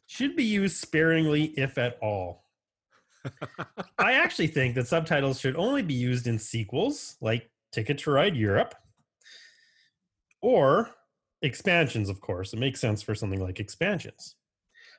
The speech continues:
Otherwise, they are not needed, and all they do is make your game name convoluted. Some bad offenders for this.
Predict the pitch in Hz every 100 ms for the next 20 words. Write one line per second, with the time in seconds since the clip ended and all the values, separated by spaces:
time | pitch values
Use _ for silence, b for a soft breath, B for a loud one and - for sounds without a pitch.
0 | B 180 302 277 151 127 127 127 - -
1 | 113 107 104 107 127 156 156 135 139 127
2 | 107 98 104 110 151 175 160 135 147 143
3 | 107 110 123 151 - 104 104 123 127 123
4 | 123 123 113 113 123 123 110 127 110 90
5 | - _ _ _ _ _ _ b b b
6 | b b _ - 113 117 104 98 92 104
7 | 139 - 262 294 - - 98 95 - -